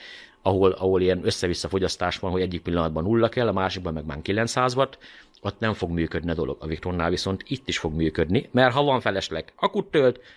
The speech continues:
ha elhasználod, akkor közvetlen kiküld a fogyasztóhoz, engedi, hogy menjen arra. Tehát egyébként a villany nem hülye, mindig a legrövidebb úton megy. Remélem, hogy érthető volt a A C csatolásnak a mikéntje.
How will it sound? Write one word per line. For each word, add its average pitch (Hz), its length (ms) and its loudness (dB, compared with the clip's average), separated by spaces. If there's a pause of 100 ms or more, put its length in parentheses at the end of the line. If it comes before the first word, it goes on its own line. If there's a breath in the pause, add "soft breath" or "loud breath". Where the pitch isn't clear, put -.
(240 loud breath)
ha 123 100 2
elhasználod, 151 600 0
akkor 113 200 -6
közvetlen 101 360 -2
kiküld 82 320 -8
a 80 40 -4
fogyasztóhoz, 78 520 -10
engedi, 85 320 -4
hogy 80 140 -2
menjen 78 240 -4
arra. 73 280 -6
Tehát 98 280 -4 (580 loud breath)
egyébként 92 360 -4
a 82 40 -2
villany 85 260 0
nem 78 140 -4
hülye, 73 260 -6 (100)
mindig 78 280 -6
a 71 40 -4
legrövidebb 71 520 -6
úton 67 200 -8
megy. - 360 -14
Remélem, 120 420 4
hogy 98 180 -2
érthető 98 500 -4
volt 87 320 -4
a 80 200 -6 (160)
A 87 60 -4
C 85 280 -6
csatolásnak 78 720 -8
a 73 220 -6 (640 soft breath)
mikéntje. 175 720 -2